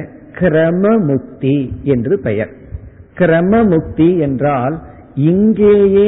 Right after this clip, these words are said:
மோட்சத்தை அடையாமல். காரணம் என்ன? இங்கு அவனுக்கு ஞானம் கிடைக்கவில்லை, ஏதோ ஒரு தடையினால். ஆனால் இவன் வாய்மையை பின்பற்றியிருந்தால் இவன் நேராக பிரம்மலோகத்திற்கு சென்று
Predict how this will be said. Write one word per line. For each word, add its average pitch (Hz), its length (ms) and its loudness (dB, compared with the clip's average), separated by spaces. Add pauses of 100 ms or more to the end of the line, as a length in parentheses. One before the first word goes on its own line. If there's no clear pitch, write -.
மோட்சத்தை 160 720 -2
அடையாமல். 127 680 -2 (760)
காரணம் 208 460 0
என்ன? 165 260 -2
இங்கு 180 300 -2
அவனுக்கு 165 440 -4
ஞானம் 175 440 -2
கிடைக்கவில்லை, 127 680 -2 (300)
ஏதோ 160 260 2
ஒரு 190 200 0
தடையினால். 135 680 -4 (460)
ஆனால் 202 380 0
இவன் 160 280 0
வாய்மையை 196 680 2
பின்பற்றியிருந்தால் 143 1200 -2 (540)
இவன் 135 280 0
நேராக 160 680 0
பிரம்மலோகத்திற்கு 143 1200 0
சென்று 120 440 -2